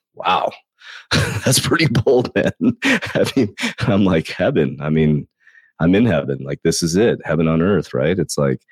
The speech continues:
hell is me. Like, evil, right? Put the word D in front of it, is devil. It's just a lower energy. That's why the devil is represented in red.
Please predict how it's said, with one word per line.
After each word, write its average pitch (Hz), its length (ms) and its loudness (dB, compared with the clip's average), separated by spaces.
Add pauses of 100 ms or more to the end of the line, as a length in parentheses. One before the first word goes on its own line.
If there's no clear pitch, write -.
(160)
hell 95 280 2
is 87 260 0
me. - 420 0 (180)
Like, 73 280 -8 (400)
evil, 101 480 2 (640)
right? 90 260 0 (100)
Put - 140 -6
the 90 60 2
word 82 240 2
D 101 160 2
in 92 100 2
front 76 200 0
of 87 60 2
it, 95 80 2
is 95 160 -2
devil. 92 440 -2 (440)
It's - 120 0
just - 160 0
a 87 40 4
lower 80 340 4
energy. 76 360 0
That's 67 220 -2
why 76 80 0
the 80 80 0
devil 71 280 0
is 78 120 -2
represented 78 540 0
in 80 120 0
red. 87 340 -2